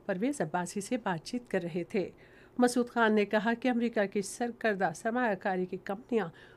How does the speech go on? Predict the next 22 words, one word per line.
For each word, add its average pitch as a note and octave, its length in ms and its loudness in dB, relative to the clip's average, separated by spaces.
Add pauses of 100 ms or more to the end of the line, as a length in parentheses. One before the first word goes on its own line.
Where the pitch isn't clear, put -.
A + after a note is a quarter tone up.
(100)
मंसूबों B3 420 6
के A3+ 140 0 (140)
आगाज़ A3+ 520 4
और C4 120 0
पाकिस्तान F#3+ 640 0
में A3+ 160 2 (160)
तेज़ D4 280 -2
रफ्तार F#3+ 500 0
इलाकाई A3 560 0
तरक्की G3 320 0
पर F#3+ 220 -6
तवज्जो G3 360 -2
मरकूज़ A#3+ 380 -2
कर F3+ 140 -2
रही F#3+ 320 0
हैं। F#3+ 180 -2 (440)
जिसकी C4 240 2
वजह C4+ 240 8
से D#4 160 0
नौजवानों G3+ 520 4
के A#3 120 -4
लिए C4 120 0